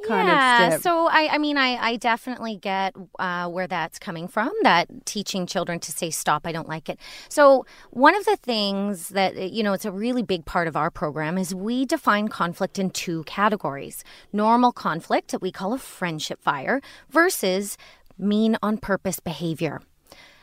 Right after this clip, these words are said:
Speaker 2: We don't actually introduce the concept of mean on purpose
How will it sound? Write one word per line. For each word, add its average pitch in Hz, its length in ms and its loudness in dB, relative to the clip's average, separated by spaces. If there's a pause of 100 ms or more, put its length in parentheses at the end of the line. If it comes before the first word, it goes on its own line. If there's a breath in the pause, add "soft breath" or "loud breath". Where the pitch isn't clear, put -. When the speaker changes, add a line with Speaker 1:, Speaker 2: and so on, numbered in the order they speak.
(180 soft breath)
Speaker 2:
We 269 200 2
don't 370 240 4
actually 220 460 0
introduce 180 580 -4
the 220 80 -6
concept 214 480 -4
of 165 80 -4
mean 180 260 -2
on 185 80 0
purpose 185 420 -4